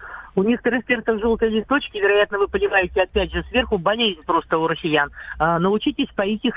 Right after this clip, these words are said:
снизу. Ставьте в какую-нибудь ёмкость, пусть напиваются ваши перцы. И этого будет достаточно, чтобы же не желтели листочки. Либо у вас очень маленький объём почвы. Вот здесь вариантов нет. Либо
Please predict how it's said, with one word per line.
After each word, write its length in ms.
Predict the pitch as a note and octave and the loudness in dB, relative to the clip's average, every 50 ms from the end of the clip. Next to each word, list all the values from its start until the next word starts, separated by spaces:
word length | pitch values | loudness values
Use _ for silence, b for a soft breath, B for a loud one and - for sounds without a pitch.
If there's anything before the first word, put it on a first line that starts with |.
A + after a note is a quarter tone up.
| - - | -6 -4
снизу. 580 | A#3 A3+ A3+ A3 A3 G#3+ G3 F3 G3+ G3+ G3 - - | 0 0 2 4 4 2 2 2 2 2 2 2 -2
Ставьте 420 | _ - A#3 G#3+ A3 - - G3+ F#3+ | _ 0 0 0 0 -2 -2 -2 -2
в 60 | - | 0
какую-нибудь 580 | - G#3 F#3 - G#3+ G3 F#3+ F#3 F3 F3+ - - | 0 -2 0 2 0 0 0 -2 -2 -4 -4 -2
ёмкость, 440 | F#3+ G#3 G3+ G3+ G3+ - D#4 D4+ - | 0 0 0 0 -2 -6 -6 -8 -6
пусть 160 | - G#3+ - | -10 -10 -4
напиваются 640 | G3+ G3 - - F#3 F3 E3 D#3+ E3 F3 - - B3 | -4 -4 0 0 2 2 2 2 0 -2 -4 -2 -2
ваши 240 | B3+ B3 - C#4+ B3 | -2 -2 -2 -10 -4
перцы. 420 | - C#4+ C#4+ C#4 - - C#4+ C#4+ B B B B B B | 0 0 0 0 0 -2 -2 -2 B B B B B B
И 400 | - F#4+ G4+ G4+ G4 F#4+ B3+ F3 E3+ b b b - | 0 2 4 6 6 4 4 2 0 b b b -2
этого 320 | F#3+ B3+ A3+ - C4 A#3 | -2 0 2 0 0 0
будет 220 | F#3 G#3+ A#3+ A3+ - | 2 0 0 0 0
достаточно, 420 | F#3+ F#3 - - C#4 - - A3 | -2 -4 -2 -6 -6 -6 -6 -4
чтобы 200 | - G#3 F3 D#3+ | -4 -4 -4 -4
же 200 | D#3+ E3+ F3 F#3 F#3 F3+ F#3+ G3 G#3+ | -4 -2 -2 -2 -2 -4 -6 -2 0
не 160 | A#3 C#4 D#4 - | 0 0 0 0
желтели 460 | D4 C#4 C4 - G#3+ F#3+ F#3+ F#3 F#3 | -2 -2 -2 0 -2 0 0 0 -2
листочки. 400 | F3+ - - F#3+ F3+ - - G3+ | -2 -4 -2 -2 -2 0 -2 -2
Либо 360 | F#3+ F3 G3+ B3 D4+ C4+ F4+ | -2 -2 0 0 2 2 2
у 100 | F4+ F4 | 2 4
вас 140 | E4 D4+ D4+ - | 2 0 0 0
очень 300 | C#4 C#4+ - - A#3+ B3 | -4 -4 -2 -2 0 2
маленький 840 | A#3+ A#3+ A#3+ A#3+ A#3+ B3 C4 D4 E4 E4+ D#4+ D#4 C#4+ B3 B3+ A#3+ A3 | 2 4 4 4 4 4 4 4 2 0 -2 -4 -4 -2 0 2 2
объём 440 | G#3 F#3+ G3 G3 A#3 B3+ B3+ A#3 | 0 0 -2 -2 0 0 0 0
почвы. 480 | - A#3 A3+ G3+ - - C3 C3+ B2+ A#2+ - _ b b b b b - | 0 0 0 0 0 -4 -6 -6 -8 -8 -10 _ b b b b b -2
Вот 120 | G#3 G#3+ | -2 -2
здесь 200 | - D4 F4 - | 0 -4 -4 -2
вариантов 500 | - C#4 D4 C#4+ C4+ C4+ C4 - - - - | -2 0 2 2 2 2 2 0 -4 -4 -2
нет. 200 | G#3+ E3+ D#3 D3 B B B B | -2 -2 -2 -4 B B B B
Либо 380 | G3 A#3+ D4+ E4+ - C4 B3 | 0 0 2 2 2 2 2